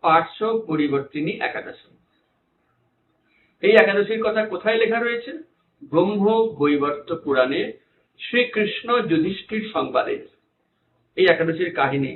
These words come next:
সুন্দরভাবে বর্ণনা করা হয়েছে। এবং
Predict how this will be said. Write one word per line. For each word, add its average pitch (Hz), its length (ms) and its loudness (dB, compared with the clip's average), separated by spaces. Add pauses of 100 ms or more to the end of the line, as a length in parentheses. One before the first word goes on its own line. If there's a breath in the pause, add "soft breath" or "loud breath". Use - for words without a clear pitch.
(440)
সুন্দরভাবে 170 840 2 (600)
বর্ণনা 139 560 2
করা 123 220 2
হয়েছে। 113 320 -8 (1160)
এবং 196 260 8